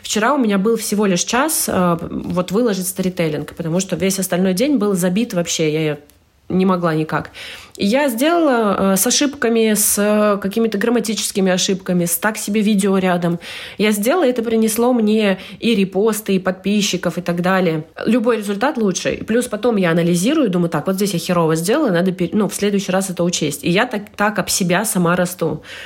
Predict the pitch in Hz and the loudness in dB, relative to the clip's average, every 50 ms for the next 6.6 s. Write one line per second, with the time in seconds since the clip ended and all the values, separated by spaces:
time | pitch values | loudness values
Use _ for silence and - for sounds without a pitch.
0 | - - - - - - - - 214 220 208 196 214 233 240 254 240 220 226 226 | -18 -20 -20 -20 -20 -12 -4 -2 0 0 2 2 2 2 2 2 0 0 0 0
1 | 226 226 214 190 190 226 294 302 - 220 226 214 190 - 185 175 175 175 170 180 | 0 0 0 0 2 0 0 -2 -2 -2 -2 0 0 0 0 0 0 0 0 0
2 | 190 208 214 190 - - 175 185 180 175 180 170 160 156 156 160 170 160 160 208 | 2 2 2 0 0 0 0 0 2 2 2 2 0 0 -2 -2 -4 -4 -2 0
3 | 226 254 - 277 - 208 185 180 175 170 170 - - 175 170 185 202 220 202 185 | 0 0 0 -2 -2 -2 0 0 2 2 0 0 -2 -2 0 0 0 0 0 -2
4 | 180 190 180 175 170 180 196 196 185 175 - 165 - - 180 170 202 254 254 - | 0 0 0 0 2 2 2 2 0 0 -2 -2 -4 -4 -2 -2 -2 -2 -2 -2
5 | 214 190 180 170 175 170 165 160 160 208 240 262 233 - - 202 220 226 214 - | -2 0 0 2 2 0 0 0 0 0 0 0 0 0 -2 -4 -4 -4 -4 -2
6 | 185 185 202 196 180 175 - - 143 147 - - | -2 0 0 0 0 -2 -2 -4 -8 -8 -10 -12